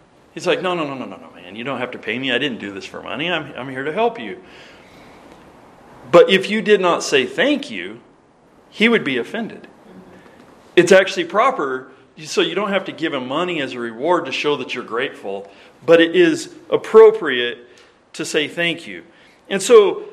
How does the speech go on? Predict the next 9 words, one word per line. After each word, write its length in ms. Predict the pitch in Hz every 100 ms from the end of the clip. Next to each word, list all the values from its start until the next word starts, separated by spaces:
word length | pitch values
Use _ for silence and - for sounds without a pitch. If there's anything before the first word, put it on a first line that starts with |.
| -
this 340 | 160 190 190 -
thanks, 420 | - 226 208 -
giving 420 | 156 196 277 247
of 140 | 185 -
thanks, 640 | - 196 165 123 - - -
is 220 | 175 -
something 580 | 196 185 180 165 156 156
that 240 | 151 139
is 420 | 147 139 131 -